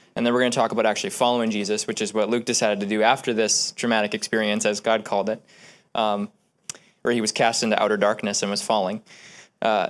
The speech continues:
that what he decided to do when he turned his life around and actually chose to put action to his faith, which is actually when the faith became real, uh, and then chose to follow Jesus, what that actually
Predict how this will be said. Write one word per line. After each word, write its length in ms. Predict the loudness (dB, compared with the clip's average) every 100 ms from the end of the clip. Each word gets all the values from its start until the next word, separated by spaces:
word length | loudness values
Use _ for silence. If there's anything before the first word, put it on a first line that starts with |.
| 0
that 380 | 2 4 2 -4 _ _ _ _ _ _ _ _ _ _ _ _ _ _ _ _ _ _ _
what 520 | -6 0 4 4 2 _ _ _ _ _ _ _
he 120 | -4
decided 400 | 0 4 4 4
to 100 | 0
do 400 | 2 4 2 -2 -8 _ _ _ _
when 120 | -4 -4
he 60 |
turned 220 | -2 -2
his 80 | 0
life 260 | 2 0 2
around 200 | 0 0
and 60 | -2
actually 260 | -2 -4
chose 340 | -2 -2 -2 -2
to 320 | -2 -2 -4 _ _ _ _ _ _ _ _ _ _
put 160 | -4 2
action 480 | 2 2 0 -2
to 120 | -2 -4
his 140 | -4
faith, 300 | -4 -6 -4
which 140 | -6
is 80 | -2
actually 240 | -4 -2 -2
when 180 | 0
the 80 | -2
faith 260 | -4 -6 -6
became 320 | -8 -6 -4
real, 320 | -2 -2 -4 _ _ _ _ -20 _ _ _ -6
uh, 220 | -4 -4 -8 -6
and 120 | -4
then 120 | -4
chose 340 | -4 -2 -2
to 80 | -2
follow 320 | 2 6 6
Jesus, 600 | 4 0 -4 -4 -4 -8 -14 0
what 240 | 2 4
that 140 | 2
actually 540 | 2 0 -2 -2 -2